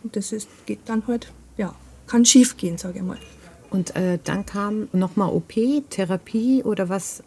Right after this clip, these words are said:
Speaker 2: folgte dann als nächste Schritte? Oder war da gar nichts mehr?
Speaker 1: Doch, also ich bin ja aus der Praxis eben rausgestürmt und hab
Speaker 2: Ja.
Speaker 1: dann im Nachhinein nochmal angerufen und wo-, hab natürlich den Termin für die Zweit-O P,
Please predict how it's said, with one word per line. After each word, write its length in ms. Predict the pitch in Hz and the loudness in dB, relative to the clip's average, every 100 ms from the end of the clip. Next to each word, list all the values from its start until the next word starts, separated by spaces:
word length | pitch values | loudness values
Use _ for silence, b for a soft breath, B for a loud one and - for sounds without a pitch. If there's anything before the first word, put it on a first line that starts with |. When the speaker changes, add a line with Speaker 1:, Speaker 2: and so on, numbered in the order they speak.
| _ | _
Speaker 2:
folgte 420 | - 196 196 - | 0 0 2 0
dann 300 | 175 170 165 151 B B B - | 0 2 2 0 B B B -6
als 220 | 165 - | -4 -2
nächste 320 | 175 - 170 | -4 -4 -8
Schritte? 360 | - 180 - 165 | -4 -4 -2 2
Oder 240 | 180 165 | 2 4
war 120 | 165 | 4
da 80 | 156 | 2
gar 180 | 147 156 | 2 2
nichts 240 | 233 - | 2 2
mehr? 220 | 247 240 233 _ b b b b b b _ _ - - | 4 4 -2 _ b b b b b b _ _ -8 0
Speaker 1:
Doch, 360 | 208 175 - - | 2 2 0 -4
also 240 | 190 196 | 2 4
ich 200 | 190 196 202 | 4 2 4
bin 160 | 226 | 6
ja 220 | 226 208 | 6 6
aus 100 | 196 | 2
der 80 | - | -2
Praxis 400 | 196 185 - 202 | -8 -6 -2 2
eben 200 | 214 214 | 4 2
rausgestürmt 800 | 214 156 - - - 254 285 294 | 0 -4 -4 -6 -4 0 2 2
und 180 | 247 220 | 0 0
hab 80 | 196 | 0
Speaker 2:
Ja. 80 | 185 | 2
Speaker 1:
dann 220 | 208 214 | 2 2
im 140 | 196 | 0
Nachhinein 380 | 190 190 208 190 | -2 -2 0 2
nochmal 240 | 196 190 190 | 4 2 4
angerufen 680 | 247 262 254 269 - 247 | 4 4 4 2 2 2
und 200 | 233 220 | 2 0
wo-, 140 | 208 - | -4 -4
hab 220 | 208 202 | -4 -2
natürlich 360 | 226 208 226 220 | -2 -2 -2 0
den 180 | 214 | -2
Termin 340 | 202 214 214 233 | 0 2 2 2
für 140 | 226 | 0
die 100 | 202 | -4
Zweit-O 400 | 208 - 185 240 | -6 -10 -8 -8
P, 320 | 233 - 240 | -6 0 0